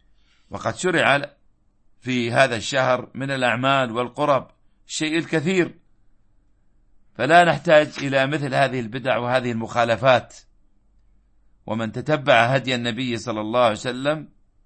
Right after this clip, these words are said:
في رمضان يجده أحسن هدي، والله عز وجل قال عنه: "لقد كان لكم في رسول الله أسوة حسنة"، ورسول الله صلى الله عليه وسلم بلغ الأمانة كاملة،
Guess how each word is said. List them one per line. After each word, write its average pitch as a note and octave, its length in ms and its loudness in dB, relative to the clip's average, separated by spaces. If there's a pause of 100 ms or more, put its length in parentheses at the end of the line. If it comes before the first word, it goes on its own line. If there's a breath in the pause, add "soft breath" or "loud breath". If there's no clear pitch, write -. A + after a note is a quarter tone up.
(280)
في A2+ 140 -6
رمضان A#2+ 460 2
يجده D#3 460 -2
أحسن D#3+ 300 0
هدي، D3+ 440 0 (2500)
والله A#2+ 300 2
عز A2 240 0
وجل B2+ 300 -2
قال C3 640 4
عنه: C#3 340 0
"لقد B2 280 -4
كان C#3 280 0
لكم C#3 360 0
في C3+ 180 -6
رسول C3 380 -4
الله C3+ 400 0
أسوة D#3+ 440 -4
حسنة"، D#3 480 0 (760)
ورسول G#2+ 400 -4
الله B2 420 0
صلى A2+ 260 -8
الله B2 160 0
عليه A#2+ 140 4
وسلم C#3 300 -8
بلغ D#3+ 500 2 (280)
الأمانة D#3 520 2
كاملة، D#3 580 4